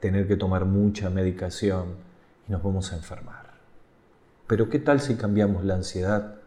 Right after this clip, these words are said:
por descanso? Dice la Biblia que cuando tememos a Dios y cuando, eh, nos apartamos del mal, se convierte en medicina para el cuerpo y refrigerio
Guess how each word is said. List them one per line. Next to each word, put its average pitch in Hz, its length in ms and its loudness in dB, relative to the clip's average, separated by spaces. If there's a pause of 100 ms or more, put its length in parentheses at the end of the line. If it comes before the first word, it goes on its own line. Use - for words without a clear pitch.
(340)
por 85 160 -4
descanso? - 640 -10 (680)
Dice 104 300 4
la 104 100 6
Biblia 104 380 6
que 101 140 0
cuando 98 300 4
tememos 107 500 2
a 104 80 0
Dios 117 500 4 (640)
y 117 140 4
cuando, 107 800 6 (120)
eh, 104 220 6
nos 104 220 4
apartamos 110 640 0
del 120 160 4
mal, 85 320 0 (440)
se - 220 -2
convierte 98 460 2
en 95 140 0
medicina 95 560 0
para 92 180 -2
el 92 100 0
cuerpo 85 480 -8 (440)
y 98 100 -2
refrigerio 92 800 0